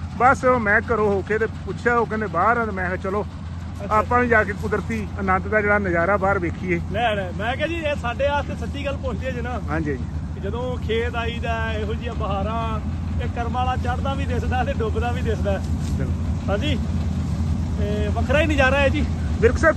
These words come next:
Speaker 1: ਝੋਨੇ ਦਾ ਮਤਲਬ ਕਿਵੇਂ ਹੈ? ਜਿਹੜੀ ਇਹਦੀ ਝਾੜ ਝੂੜ ਹੈ, ਸਹੀ ਹੈ ਜਾਂ ਕੋਈ ਹੈ ਘਾਟਾ ਵਾਧਾ ਜਾਂ ਕੀ, ਮਤਲਬ ਤੁਸੀਂ
Speaker 2: ਬਹੁਤ,
Speaker 1: ਇਸ ਚੀਜ਼
Speaker 2: ਬਹੁਤ
Speaker 1: 'ਚ ਵਿਚਰੇ
Speaker 2: ਘੱਟ
Speaker 1: ਜੀ?
Speaker 2: ਝਾੜ ਹੈ ਜੀ, ਬਹੁਤ ਝਾੜ ਘਟ ਗਿਆ ਜੀ।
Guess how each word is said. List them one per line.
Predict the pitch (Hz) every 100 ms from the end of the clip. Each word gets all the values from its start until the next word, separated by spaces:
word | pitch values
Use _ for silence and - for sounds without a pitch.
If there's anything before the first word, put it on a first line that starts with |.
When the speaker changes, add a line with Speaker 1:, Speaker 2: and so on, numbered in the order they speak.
| -
Speaker 1:
ਝੋਨੇ | 302 208 190 254
ਦਾ | 269 269 269 269
ਮਤਲਬ | 254 247 240 240 233
ਕਿਵੇਂ | 214 214 240 247
ਹੈ? | 233 - - -
ਜਿਹੜੀ | 214 247
ਇਹਦੀ | 233 220 226 226 226 - -
ਝਾੜ | 226 185 175
ਝੂੜ | - 220 196
ਹੈ, | 202 208
ਸਹੀ | - 196 247 240
ਹੈ | 233 226 - - - - -
ਜਾਂ | 214 214 226 233 233 240 220 - -
ਕੋਈ | 233 - - - 196
ਹੈ | 254 254
ਘਾਟਾ | 254 220 208
ਵਾਧਾ | 208 208 214 220
ਜਾਂ | 208 208
ਕੀ, | 247 277 294
ਮਤਲਬ | 285 262 254 240
ਤੁਸੀਂ | 240 247 262 254
Speaker 2:
ਬਹੁਤ, | - 196 277 302
Speaker 1:
ਇਸ | 233
ਚੀਜ਼ | 269
Speaker 2:
ਬਹੁਤ | 311 262
Speaker 1:
'ਚ |
ਵਿਚਰੇ | 233 - 226 226
Speaker 2:
ਘੱਟ |
Speaker 1:
ਜੀ? | 233
Speaker 2:
ਝਾੜ | 254 214 208
ਹੈ | 214
ਜੀ, | 208 -
ਬਹੁਤ | - 233 262 269 -
ਝਾੜ | 247 190 214
ਘਟ | 208 226 262
ਗਿਆ | 202 208
ਜੀ। | 190 214 233 -